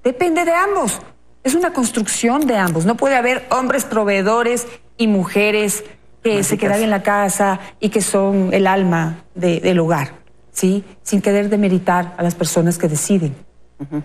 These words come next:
Speaker 1: organizar sus familias así. Pero creo que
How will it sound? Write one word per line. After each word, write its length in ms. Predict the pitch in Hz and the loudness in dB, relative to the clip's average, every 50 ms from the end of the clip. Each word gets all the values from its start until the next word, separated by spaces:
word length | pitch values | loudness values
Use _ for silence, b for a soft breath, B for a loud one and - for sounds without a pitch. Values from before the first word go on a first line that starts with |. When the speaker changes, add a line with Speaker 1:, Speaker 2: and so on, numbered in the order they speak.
| - | -4
Speaker 1:
organizar 540 | - 190 180 175 180 170 170 165 - 190 180 | -2 0 2 2 2 2 2 2 2 0 -2
sus 160 | 170 175 170 - | -2 -4 -6 -6
familias 420 | - 151 156 160 156 156 151 147 | -4 -4 -2 -2 -2 -2 -4 -4
así. 320 | 143 135 - - 214 190 185 - - - - - - - - - - - - - | -6 -8 -6 -6 -6 -6 -6 -10 -18 -20 -20 -20 -20 -20 -20 -20 -20 -20 -20 -4
Pero 220 | - 202 196 196 190 | -2 0 2 2 0
creo 260 | - 196 202 214 226 | 0 0 0 0 0
que 240 | 220 - 285 269 262 | 0 -2 -2 -2 -2